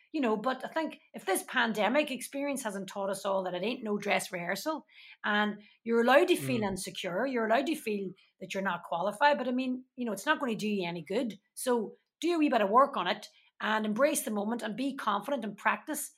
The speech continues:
Speaker 1: self-confidence and lack of worth and lack of self-esteem in all areas of your life, you know. So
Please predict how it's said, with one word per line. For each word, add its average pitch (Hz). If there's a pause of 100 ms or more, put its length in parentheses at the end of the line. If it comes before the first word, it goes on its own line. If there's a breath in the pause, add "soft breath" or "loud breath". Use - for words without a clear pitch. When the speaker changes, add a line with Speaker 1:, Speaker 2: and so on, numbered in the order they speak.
Speaker 1:
self-confidence 277
and 226
lack 240
of 247
worth 254
and 214
lack 214
of 226
self-esteem 254 (200 loud breath)
in 202
all 208
areas 294
of 277
your 285
life, 294
you 202
know. 226 (460 soft breath)
So 208